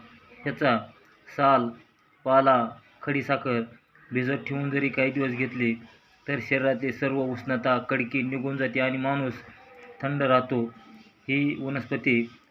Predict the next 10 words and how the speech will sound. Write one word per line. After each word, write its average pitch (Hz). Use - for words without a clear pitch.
थंड 151
प्रकृतीची 147
असल्यामुळं 139
शरीरातल्या 139
उष्णतेचे 135
सर्व 139
विकार 139
घालवायला 131
मदत 127
होते. 117